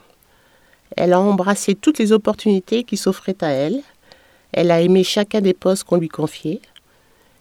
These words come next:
Elle nous raconte son riche parcours professionnel. Écoutons-la.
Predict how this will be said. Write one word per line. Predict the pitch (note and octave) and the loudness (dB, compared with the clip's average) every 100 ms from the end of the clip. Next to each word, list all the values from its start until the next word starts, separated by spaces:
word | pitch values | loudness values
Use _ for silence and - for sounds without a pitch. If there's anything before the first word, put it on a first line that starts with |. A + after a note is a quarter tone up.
| - | 0
Elle | E3+ | 4
nous | F#3+ | 4
raconte | G3 F#3+ - G3 F3+ | 2 -2 -2 -2 -2
son | - E3 | -2 -4
riche | F#3+ G#3 - | -2 -4 -4
parcours | F3 - - G3 C4 E4+ - _ _ _ | -6 -6 -4 -2 -2 -8 -20 _ _ _
professionnel. | - E3 F#3+ - E3 C#3+ A#2+ B2 B2 _ _ _ _ - - | -12 -6 -6 -4 -2 -2 -4 -12 -18 _ _ _ _ -20 -12
Écoutons-la. | - - - F3+ | -10 -8 -4 -4